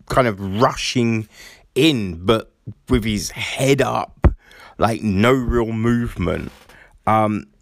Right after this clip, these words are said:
you know, which is a bit odd. You know, after a few though, he, he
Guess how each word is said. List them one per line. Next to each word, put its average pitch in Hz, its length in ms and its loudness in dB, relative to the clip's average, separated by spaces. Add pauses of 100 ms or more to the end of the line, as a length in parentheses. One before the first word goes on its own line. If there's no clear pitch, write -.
(440)
you 131 160 0
know, 135 200 4
which 117 380 0
is 135 100 -2
a 135 60 -4
bit - 180 0
odd. 117 300 2 (220)
You 123 100 6
know, 120 160 4 (320)
after 180 500 4
a 160 60 -2
few 147 840 0
though, 101 580 0 (920)
he, 135 400 0
he 110 300 -4